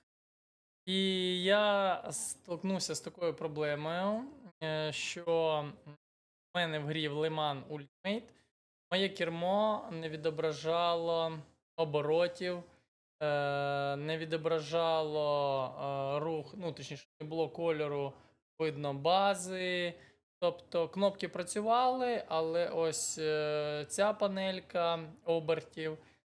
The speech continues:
е, взагалі була, е, відсутня. Е, потім мені порадили скачати Sim Hub. Я його встановив,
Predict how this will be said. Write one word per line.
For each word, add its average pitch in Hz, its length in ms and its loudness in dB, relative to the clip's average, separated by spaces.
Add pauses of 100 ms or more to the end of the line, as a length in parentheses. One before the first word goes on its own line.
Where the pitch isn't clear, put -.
(100)
е, 147 160 0
взагалі 151 380 -2
була, 151 400 0 (560)
е, 143 40 -4
відсутня. - 480 -8 (720)
Е, 143 180 0
потім 208 340 0
мені 175 160 -2
порадили 165 440 2
скачати 156 520 -2
Sim - 360 -4
Hub. 143 220 2 (880)
Я 180 140 6
його 143 140 2
встановив, 147 680 -2